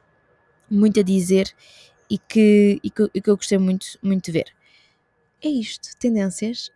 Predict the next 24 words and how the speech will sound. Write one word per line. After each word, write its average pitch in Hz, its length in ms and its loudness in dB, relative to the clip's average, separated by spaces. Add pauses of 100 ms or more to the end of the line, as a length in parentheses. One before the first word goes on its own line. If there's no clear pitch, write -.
Ah, 220 140 2
todas 277 260 0
as 269 60 -4
tendências 311 460 -4
eu 339 100 -2
amei, 311 380 0
tirei, 254 340 0
tirando 240 300 -6
aquela 226 240 -2
das 208 160 -4
meias 208 420 -2
com, 196 460 -8
com - 120 -12
os 190 80 -12
sapatinhos, 208 480 -12
com - 100 -16
os 196 80 -10
slingback, 190 520 -8 (160)
kitten 196 320 -14
heels, 196 460 -10 (420)
mas 226 120 -4
de - 80 -10
resto, 180 420 -4 (340)
amei 202 460 -4